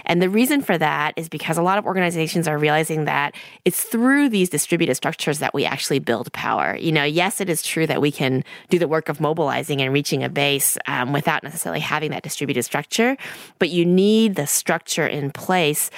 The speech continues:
to be able to create vehicles and infrastructure through which people can exercise power. And so distributed organizing essentially is a strategy through which you're trying to develop campaigns and organizations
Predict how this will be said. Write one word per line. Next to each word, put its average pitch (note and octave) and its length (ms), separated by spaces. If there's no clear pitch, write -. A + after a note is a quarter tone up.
to - 100
be D3 200
able D#3+ 160
to D3+ 80
create D#3 440
vehicles D#3 600
and D#3+ 100
infrastructure D#3 720
through E3 280
which D3 240
people - 260
can B2 160
exercise - 580
power. - 500
And F3 160
so F3+ 400
distributed A#3 460
organizing D#3+ 640
essentially D3+ 760
is D#3 160
a C#3+ 60
strategy D3+ 1080
through F3 320
which D3+ 340
you're C#3+ 80
trying D#3 580
to C#3+ 640
develop E3 440
campaigns A3+ 840
and E3+ 120
organizations F3+ 1120